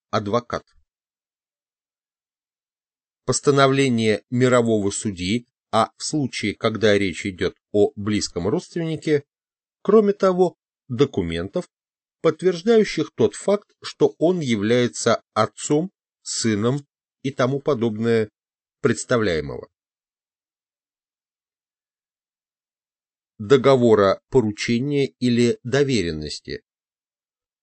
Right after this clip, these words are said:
Должностные лица предприятий, учреждений, организаций. Представители пользуются теми же процессуальными правами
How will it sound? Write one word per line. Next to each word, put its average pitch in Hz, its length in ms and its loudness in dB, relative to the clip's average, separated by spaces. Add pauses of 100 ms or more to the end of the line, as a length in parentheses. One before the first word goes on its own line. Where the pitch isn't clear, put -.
(100)
Должностные 101 840 0
лица 120 340 -4
предприятий, 131 880 -6 (180)
учреждений, 110 920 -6 (240)
организаций. 98 840 -6 (2500)
Представители 226 920 2 (220)
пользуются 175 680 0
теми 135 320 0
же 110 160 -2
процессуальными 95 920 -2
правами 165 680 -2